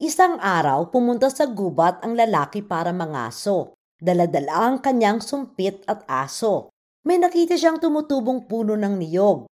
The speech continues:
Unang beses pa lang niya makakita ng ganitong klaseng puno. May nakita siyang maingay na ibon sa puno, kaya inisintan niya ito. Pagkatapos, nakita niya ang malaking unggoy na parang tinutuya siya.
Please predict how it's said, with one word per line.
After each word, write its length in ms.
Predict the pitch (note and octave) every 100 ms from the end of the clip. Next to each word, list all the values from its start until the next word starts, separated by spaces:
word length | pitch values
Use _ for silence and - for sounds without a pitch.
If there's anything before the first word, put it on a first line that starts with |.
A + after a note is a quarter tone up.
| _ _ _ -
Unang 320 | B3+ A#3 A3
beses 380 | F3+ F3 A#3 -
pa 100 | C4
lang 240 | B3 B3
niya 80 | A#3+
makakita 800 | A#3 A3 A3 B3 B3+ G#3 F#3+ F3+
ng 160 | G#3 A3+
ganitong 400 | A#3 B3 B3+ B3
klaseng 480 | A3 F#3+ F#3+ A3 G#3
puno. 640 | G#3 F#3+ G3 A#3+ - - _ _ _ _ -
May 160 | F4+
nakita 400 | F#4 F4+ E4 E4+
siyang 320 | D#4+ C4 B3+ B3
maingay 400 | B3 A#3 A3+ A3
na 140 | G#3
ibon 400 | G3 F#3 F#3+ F#3+
sa 80 | G3 -
puno, 560 | D3+ D3+ E3 D#3+ - _ _
kaya 320 | - E4+ -
inisintan 600 | D#4+ E4 E4 C#4+ C#4 B3
niya 100 | A3+
ito. 420 | F3+ - A#3+ E3+ - _ _ -
Pagkatapos, 880 | D#3 E3 G3 A#3 - G#3 A3+ -
nakita 400 | G3+ F#3 F#3+ G3
niya 240 | F#3+ E3+ F#3+
ang 80 | F#3
malaking 400 | F3+ F3+ A3+ G3+
unggoy 560 | D#4+ C4 F#3+ F3 F#3 - _ _
na 80 | E4+
parang 400 | F4 C#4+ C#4 C#4
tinutuya 640 | C#4+ C4 A#3+ B3+ A#3 G3 F#3+
siya. 400 | - D4 F#3